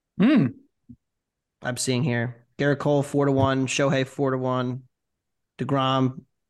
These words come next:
Speaker 2: eight to one.
Speaker 1: The Shohei
Speaker 2: Carnahan.
Speaker 1: thing is, is very interesting as well. Um, and
Speaker 2: Well, he
Speaker 1: I know
Speaker 2: could get
Speaker 1: it's
Speaker 2: traded.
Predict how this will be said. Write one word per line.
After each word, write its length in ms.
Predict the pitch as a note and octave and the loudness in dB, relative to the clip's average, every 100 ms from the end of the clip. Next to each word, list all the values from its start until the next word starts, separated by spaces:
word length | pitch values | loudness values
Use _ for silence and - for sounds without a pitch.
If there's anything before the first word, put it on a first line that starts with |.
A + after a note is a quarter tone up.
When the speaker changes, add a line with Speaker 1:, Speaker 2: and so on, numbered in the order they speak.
| _ - | _ -6
Speaker 2:
eight 160 | C3 B2+ | -4 -2
to 60 | |
one. 380 | B2 B2+ B2 A#2+ - _ - | -2 -2 -2 -4 -10 _ -4
Speaker 1:
The 80 | |
Shohei 220 | - G3 G3+ | 0 2 2
Speaker 2:
Carnahan. 280 | G3 F3 B2+ | 2 2 0
Speaker 1:
thing 160 | D#3+ C#3 | 2 2
is, 320 | B2+ - - | 2 -2 -2
is 140 | C3+ A2+ | 0 0
very 340 | C3 B2+ A#2 | 0 2 2
interesting 460 | A2+ A#2 G#2+ B2 A#2 | 0 0 -2 -2 -2
as 160 | A2+ | -2
well. 520 | A2+ G#2+ G#2+ G2+ - - - - | -2 0 0 -2 -6 -16 -20 -6
Um, 460 | A#2+ G#2 - - - | -2 -2 -2 -4 -2
and 60 | |
Speaker 2:
Well, 20 | D#3 | 0
he 40 | |
Speaker 1:
I 40 | |
know 60 | - | 2
Speaker 2:
could 60 | - | 2
get 60 | |
Speaker 1:
it's 100 | - | 2
Speaker 2:
traded. 220 | - G3+ | 2 2